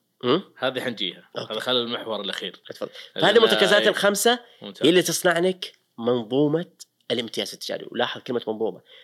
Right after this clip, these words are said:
Speaker 1: إنه
Speaker 2: إيه.
Speaker 1: ما عبارة عن سلسلة. ما تستطيع أن تتعامل مع حلقة وتترك الحلقات الأخرى.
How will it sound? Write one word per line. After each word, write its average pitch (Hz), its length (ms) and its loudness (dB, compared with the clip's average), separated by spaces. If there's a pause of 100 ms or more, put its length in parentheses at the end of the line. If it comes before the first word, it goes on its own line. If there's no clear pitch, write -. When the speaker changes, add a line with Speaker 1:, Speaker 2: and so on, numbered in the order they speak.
(140)
Speaker 1:
إنه 101 100 -4
Speaker 2:
إيه. 98 80 -2
Speaker 1:
ما 143 440 2
عبارة 151 280 2
عن 127 140 -4
سلسلة. - 560 -2 (240)
ما 160 240 4
تستطيع 170 560 0
أن 127 60 2
تتعامل 131 480 2
مع 123 200 0 (320)
حلقة 202 380 2
وتترك 160 260 0
الحلقات - 380 -4
الأخرى. - 280 -12